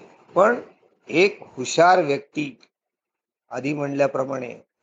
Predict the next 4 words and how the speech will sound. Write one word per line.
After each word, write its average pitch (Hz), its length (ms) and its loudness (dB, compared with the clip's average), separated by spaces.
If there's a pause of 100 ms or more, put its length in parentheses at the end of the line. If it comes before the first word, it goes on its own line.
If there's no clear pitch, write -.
(880)
त्यांच्या 135 400 2
ऑब्जेक्टिव्हशी, 170 960 2
त्यांच्या 131 500 -4
विषयाशी 143 880 -8